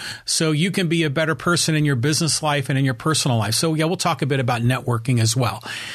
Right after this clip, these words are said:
But thanks for joining us. You know, this is episode number two hundred thirty-nine, and we're live streaming on YouTube and Facebook. That means we welcome your thoughts and comments. So please type them in. I'll read them on the air, and we'll have a bit of a dialogue. But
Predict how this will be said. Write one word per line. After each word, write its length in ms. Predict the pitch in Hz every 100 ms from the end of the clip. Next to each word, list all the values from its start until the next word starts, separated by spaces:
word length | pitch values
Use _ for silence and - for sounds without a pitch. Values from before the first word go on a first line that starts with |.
| - -
But 80 | 180
thanks 220 | 254 -
for 100 | 190
joining 380 | 190 196 208 208
us. 260 | 202 -
You 80 | 170
know, 100 | 170
this 160 | 175 165
is 120 | 180
episode 420 | 175 175 185 170
number 160 | 165 156
two 240 | - 190
hundred 260 | 185 151 123
thirty-nine, 760 | 175 151 143 180 180 143 185 - - - -
and 260 | 165 160 151
we're 140 | 170
live 260 | 160 156 170
streaming 480 | - 180 170 180 170
on 240 | 147 151
YouTube 420 | 143 156 - 180
and 80 | 180
Facebook. 580 | - 147 139 - 160 156
That 180 | 143 156
means 240 | 156 120
we 160 | 147 151
welcome 420 | 147 175 190 165
your 140 | 170
thoughts 440 | - 180 170 - 185
and 140 | 170
comments. 560 | - 214 139 113 - - - - -
So 180 | - 160
please 320 | - 220 -
type 300 | - 180 170
them 220 | 190 175
in. 240 | 170 170 - - -
I'll 200 | 147 180
read 360 | 135 123 185 180
them 160 | 185
on 160 | 170 170
the 220 | 160 147
air, 160 | 151 151
and 80 | 139
we'll 80 |
have 180 | 143 147
a 60 | 131
bit 140 | 139
of 100 | 147
a 60 | 151
dialogue. 640 | 151 139 139 117 101 107
But 200 | 165 165